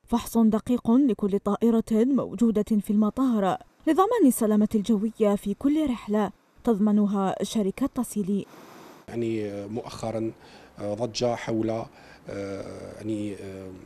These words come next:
Speaker 2: عملية صيانة العجلات على مستوى بعض الطائرات. يعني هذا أمر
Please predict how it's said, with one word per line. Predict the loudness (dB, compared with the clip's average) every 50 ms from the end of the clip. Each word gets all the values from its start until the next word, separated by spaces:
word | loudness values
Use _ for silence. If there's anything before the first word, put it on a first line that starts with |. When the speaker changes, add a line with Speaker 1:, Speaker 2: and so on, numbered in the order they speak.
| -16 -10
Speaker 2:
عملية | -6 -6 -4 -4 -4 -4
صيانة | -2 -4 -4 -2 -4 -6 -6 -8 -10
العجلات | -10 -10 -10 -8 -6 -4 -4 -4 -4
على | -4 -4 -4
مستوى | -4 -4 -6 -6 -6 -6 -6 -6 -6 -8 -10 -12 -6 -4
بعض | -4 -4 -4 -6 -8
الطائرات. | -10 -10 -10 -12 -8 -8 -8 -8 -8 -8 -10 -18 -20 -20 -20 -20 -20 -20 -20 -20 -20 _ -14
يعني | -12 -10 -6 -6 -6
هذا | -6 -6 -10 -8 -6
أمر | -4 -4 -4 -6